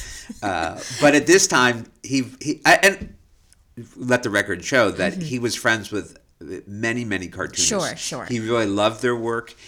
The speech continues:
Speaker 1: He was like everybody else when he got the New Yorker. He looked at all the cartoons first. Uh, o-, oftentimes they were friends of his, but he,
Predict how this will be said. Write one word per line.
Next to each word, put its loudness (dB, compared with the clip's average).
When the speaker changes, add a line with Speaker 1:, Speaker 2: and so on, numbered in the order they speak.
Speaker 1:
He -8
was -4
like 0
everybody 0
else 0
when -8
he -6
got -2
the -10
New -10
Yorker. -4
He -14
looked -8
at -6
all -2
the -10
cartoons -10
first. -8
Uh, -2
o-, -2
oftentimes -2
they -4
were -4
friends -4
of -10
his, -4
but -2
he, -2